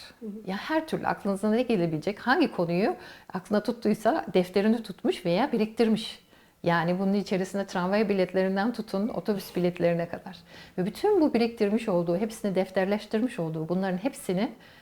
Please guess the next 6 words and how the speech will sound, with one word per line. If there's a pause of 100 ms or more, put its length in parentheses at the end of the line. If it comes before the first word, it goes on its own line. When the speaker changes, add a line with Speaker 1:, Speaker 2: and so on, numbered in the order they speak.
(120)
Speaker 2:
e,
Süleymaniye
Kütüphanesi'ne
yazma
eserlerine
bağışlamış.